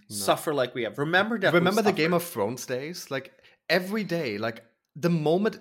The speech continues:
Speaker 1: while it was airing live, Americans would tweet, like, screenshots, like, untagged spoilers for, like, character deaths and stuff. The official account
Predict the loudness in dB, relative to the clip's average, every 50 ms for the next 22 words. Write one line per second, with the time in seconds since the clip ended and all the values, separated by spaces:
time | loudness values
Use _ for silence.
0 | -14 -14 -12 -8 -6 -4 -2 0 0 0 0 0 -2 -4 -4 -2 -2 -2 -2 0
1 | -2 -4 -4 -4 -4 -6 -6 -6 -8 -6 -4 -2 -2 -2 -2 -4 -6 -6 -6 -10
2 | -12 -12 -12 -12 -12 -12 -10 -6 -6 -6 -6 -6 -8 -8 -8 -6 -4 -6 -6 -6
3 | -6 -6 -4 -4 -4 -4 -6 -10 -10 -8 -8 -8 -8 -10 -8 _ -4 -4 -4 -4
4 | -6 -4 -4 -4 -4 -6 -10 -8 -4 -4 -2 -2 -2 -2 -4 -4 -4 -6 -10 -12
5 | -14 -18 -20 _ _ _ -4 -2 0 0 0 -2 -4 -10 _ _ _ _ _ -8
6 | -4 -2 0 0 0 0 -2 -6 -6 -6 -6 -6 -10 -10 -12 -12 -14 -14 -16 -16
7 | -18 -20 -20 -10 -4 0 0 0 0 0 -4 -4 -2 -4 -4 -6 -6 -8 -8 -10
8 | -8 -8 -10 -10 -10 -12 -14